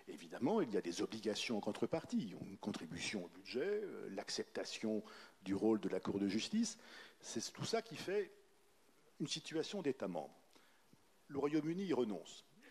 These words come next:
Il deviendra État tiers. État tiers, ça veut dire quoi ? Ça veut dire que vous ne participez plus aux institutions, vous ne participez plus aux décisions, il n'y aura plus de juge britannique à la Cour de justice, il n'y aura plus de commissaire britannique, il n'y aura plus de parlementaire britannique,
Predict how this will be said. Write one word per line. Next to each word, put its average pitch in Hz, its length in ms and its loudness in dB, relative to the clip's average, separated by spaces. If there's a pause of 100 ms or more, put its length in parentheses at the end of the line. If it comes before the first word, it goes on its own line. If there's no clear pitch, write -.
(160)
Il 131 60 -10
deviendra 131 460 0
État 123 180 2
tiers. 80 380 -4 (500)
État 131 240 0
tiers, 190 320 0
ça 107 140 0
veut 95 100 0
dire 92 240 -2
quoi ? 247 400 0
Ça - 180 -12
veut 95 140 -6
dire 190 300 -4
que 175 180 0 (100)
vous 101 120 -8
ne 95 60 -10
participez - 640 -4
plus 107 180 -8
aux 92 160 -4
institutions, 110 640 -8 (500)
vous - 100 -8
ne 95 60 -8
participez - 600 -4
plus 113 180 -2
aux 101 80 4
décisions, 120 560 -2 (500)
il 127 120 0
n'y 110 80 6
aura 110 240 2
plus 127 100 0
de 107 140 0
juge 104 240 -2
britannique 104 500 0
à 101 40 0
la 92 60 -2
Cour 95 140 -8
de 95 80 -4
justice, 113 480 -4
il 226 60 -4
n'y 208 80 2
aura 185 160 2
plus - 140 -2
de - 80 -2
commissaire 120 500 2
britannique, 160 420 2
il 165 60 -2
n'y 120 60 2
aura 104 120 -2
plus 240 140 -2
de 95 80 0
parlementaire 107 640 0
britannique, 165 460 0